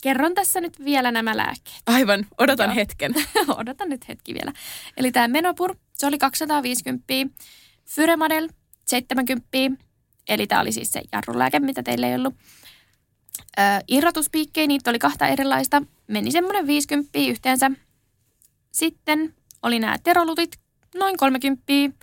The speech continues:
Speaker 1: Eli pelkät lääkkeet itsessään yli neljäsataa euroa. Eli meidän I V F:n hinta oli yhteensä viisituhatta kuusisataaseitsemänkymmentäviisi euroa.
Speaker 2: Hei, aika, aika kuitenkin tota samassa
Speaker 1: Joo.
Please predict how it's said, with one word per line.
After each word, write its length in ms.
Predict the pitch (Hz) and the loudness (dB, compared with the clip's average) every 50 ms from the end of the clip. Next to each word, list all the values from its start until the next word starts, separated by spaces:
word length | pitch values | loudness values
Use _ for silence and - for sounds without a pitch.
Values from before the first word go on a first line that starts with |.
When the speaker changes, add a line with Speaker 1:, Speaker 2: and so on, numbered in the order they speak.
| _ _ - - _ _ _ _ _ _ _ _ - | _ _ -20 -20 _ _ _ _ _ _ _ _ -2
Speaker 1:
Eli 280 | 240 240 240 233 - - _ _ | 2 2 2 2 0 -4 _ _
pelkät 320 | - 254 254 285 285 285 | -2 0 2 2 0 4
lääkkeet 440 | 320 339 339 330 - - 247 240 233 - | 4 4 4 2 0 -2 -4 -4 -2 -2
itsessään 540 | - 220 220 220 - - - 220 214 226 233 - _ _ _ - | -2 -2 0 0 0 0 2 0 0 0 -2 -6 _ _ _ -4
yli 180 | 185 208 269 | -2 0 2
neljäsataa 500 | 294 247 214 202 208 220 - - 208 - | 2 2 2 0 -2 -2 -2 -2 -2 -2
euroa. 340 | - - - - - - 220 - _ _ - - - - _ _ _ _ | 0 -2 -2 0 0 0 -2 -4 _ _ -20 -20 -20 -20 _ _ _ _
Eli 220 | - 226 226 220 226 | -2 0 0 2 2
meidän 340 | 277 370 381 349 339 320 285 | 2 2 2 2 0 0 0
I 200 | 277 302 294 254 | -2 -2 0 2
V 20 | 262 254 240 247 | 2 0 0 0
F:n 180 | - - 240 | -4 -6 -4
hinta 340 | 240 240 240 233 220 220 226 - - _ _ - | -4 -2 -4 0 0 0 0 -2 -6 _ _ -6
oli 120 | 220 196 | -4 -4
yhteensä 400 | 214 208 - 202 214 214 202 - - _ _ 214 | -4 -4 -4 -2 0 0 0 -2 -2 _ _ -8
viisituhatta 460 | 208 202 220 220 - 220 220 - - 254 | -6 -4 -4 -4 -4 -6 -6 -6 -6 -4
kuusisataaseitsemänkymmentäviisi 1040 | - 330 302 285 - 285 277 285 285 285 302 294 294 - 339 - 403 339 254 - | -2 -2 -2 0 -2 0 2 2 2 2 0 -2 -4 -6 -6 -4 -2 -2 0 0
euroa. 220 | - - - - - - _ _ - - - - - - _ - | -2 -2 -4 -4 -6 -8 _ _ -10 -10 -10 -10 -14 -12 _ 4
Speaker 2:
Hei, 200 | 403 440 339 - | 4 4 6 4
aika, 280 | - 349 370 311 311 339 - - | 2 2 2 2 0 0 0 0
aika 260 | 403 440 403 294 320 - | 0 0 0 0 -2 -2
kuitenkin 420 | 370 330 233 254 233 - 254 240 - | 0 0 0 0 0 0 0 -2 0
tota 320 | - 240 220 - 220 - - - | -2 -4 0 2 2 2 2 0
samassa 540 | - 302 262 220 - - - - - - - - - _ _ _ _ _ _ - | 2 2 4 4 2 0 -2 -2 -2 -2 -4 -4 -12 _ _ _ _ _ _ -4
Speaker 1:
Joo. 180 | 269 330 262 | 0 0 0